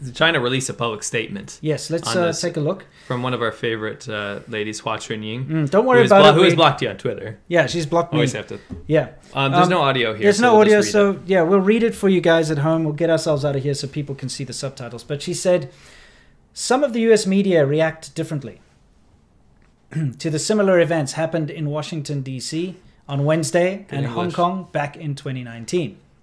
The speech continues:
Speaker 2: <clears throat> This is the s-, this is the state's
Speaker 1: <laughs> There's so
Speaker 2: official
Speaker 1: many
Speaker 2: outlet,
Speaker 1: kids.
Speaker 2: okay?
Speaker 1: But she's, the funny thing is they have all the time in the world to translate
Speaker 2: I know,
Speaker 1: this.
Speaker 2: they just don't do it.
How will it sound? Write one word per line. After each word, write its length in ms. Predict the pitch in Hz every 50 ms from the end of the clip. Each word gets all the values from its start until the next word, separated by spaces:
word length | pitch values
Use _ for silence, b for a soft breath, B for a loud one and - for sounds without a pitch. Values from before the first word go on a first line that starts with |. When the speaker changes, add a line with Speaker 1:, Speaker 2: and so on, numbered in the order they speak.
| _ _ _ -
Speaker 2:
<clears throat> 260 | - 160 143 110 - - _ _ _ _ _ - b b b b b b b b b _ -
This 180 | - 196 - 277
is 80 | 233
the 60 | 170
s-, 240 | 139 - - - - - _
this 180 | - 202 196 -
is 120 | 220 165
the 80 | 170 160
state's 640 | - - - - 185 180 151 147 156 151 151 143 135
Speaker 1:
<laughs> 180 | - - -
There's 0 |
so 60 | - 151
Speaker 2:
official 640 | 147 - - 196 - - - 190 180 170 170 -
Speaker 1:
many 120 | 123 165 160
Speaker 2:
outlet, 380 | 170 170 147 135 131 123 117
Speaker 1:
kids. 60 | - - 117
Speaker 2:
okay? 120 | - 139 135
Speaker 1:
But 100 | 160 151
she's, 260 | - 196 202 180 151
the 160 | 131 156 156
funny 220 | 151 180 170 180 160
thing 160 | 170 175 165
is 240 | 147 135 120 123 120
they 140 | 135 135
have 220 | 131 143 156 160 143
all 160 | 123 127 135
the 100 | 127 120
time 180 | - 143 135 131
in 40 |
the 60 | 120 120
world 140 | 127 120
to 80 | 117 107
translate 520 | - - 120 120 131 131 131 110 104 101
Speaker 2:
I 120 | 101 165 170
know, 140 | 160 147 135
Speaker 1:
this. 40 | 135
Speaker 2:
they 60 | 147 143
just 100 | 139 -
don't 160 | 143 127 113
do 100 | 131 117 113
it. 80 | 107